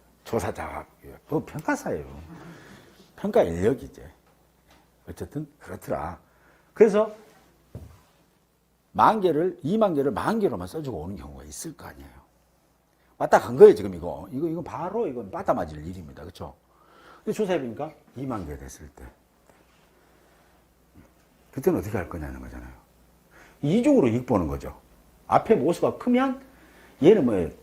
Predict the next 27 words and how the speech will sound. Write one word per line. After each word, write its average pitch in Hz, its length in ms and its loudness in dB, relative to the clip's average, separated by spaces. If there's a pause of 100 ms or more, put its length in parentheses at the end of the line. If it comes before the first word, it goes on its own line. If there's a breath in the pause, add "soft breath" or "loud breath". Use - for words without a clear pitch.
얘는 151 160 6
뭐라고 135 240 4
그러세요? 82 300 -6 (100)
사원의 202 280 2
착과수가 170 560 0 (340 loud breath)
원래 160 160 8
만 156 260 6
개보다 131 220 4
안 123 160 4
돼야 208 160 10
맞겠죠. - 520 2 (1700 soft breath)
근데 156 160 10
이만 180 260 8
개 90 120 6
된 85 180 2
경우도 73 340 -4 (220)
있더라, 82 640 -8
이 71 80 -12
말이에요. 69 300 -12 (2250 soft breath)
그래서 123 200 0
이, 123 300 2
그래서 156 540 4 (400 loud breath)
이 127 140 4
적과 120 320 4
후 - 80 8
착화수 156 320 -6
조사가 98 480 -2